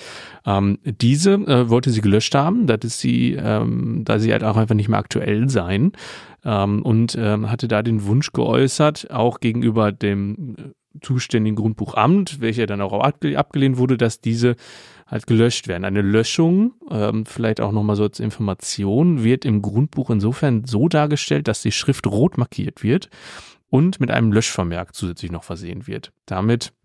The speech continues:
erfolgt eine Löschung und, äh, die Einträge haben keine Gültigkeit mehr, sind aber natürlich noch ersichtlich. Das wollte die Frau jetzt insofern erreichen, als dass dann neue Grundbuchblätter geschrieben werden,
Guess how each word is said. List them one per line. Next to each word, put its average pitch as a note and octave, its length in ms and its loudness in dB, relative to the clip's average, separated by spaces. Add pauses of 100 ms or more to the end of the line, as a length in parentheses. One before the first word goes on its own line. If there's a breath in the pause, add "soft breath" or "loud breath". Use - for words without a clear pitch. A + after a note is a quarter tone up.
(560)
erfolgt A#2 360 0
eine G2 140 2
Löschung D3+ 440 2 (380 loud breath)
und, A#2+ 360 2
äh, A#2+ 140 -2
die G#2+ 140 -2
Einträge G#2 400 0
haben G#2 380 -2
keine G#2 340 -4
Gültigkeit A#2 720 0
mehr, A2 220 -8 (360 loud breath)
sind A2 640 0
aber B2 340 0
natürlich A2+ 420 0
noch G2+ 180 0
ersichtlich. - 720 -4 (840 loud breath)
Das - 360 0
wollte B2+ 240 2
die A2+ 100 -2
Frau A#2 220 0
jetzt A#2+ 140 -2
insofern A2+ 320 -2
erreichen, B2 640 0
als A2+ 200 -4
dass A2 260 -2
dann A#2+ 440 2
neue A2+ 240 4
Grundbuchblätter A#2 880 2
geschrieben F2+ 540 -4
werden, A#2+ 520 2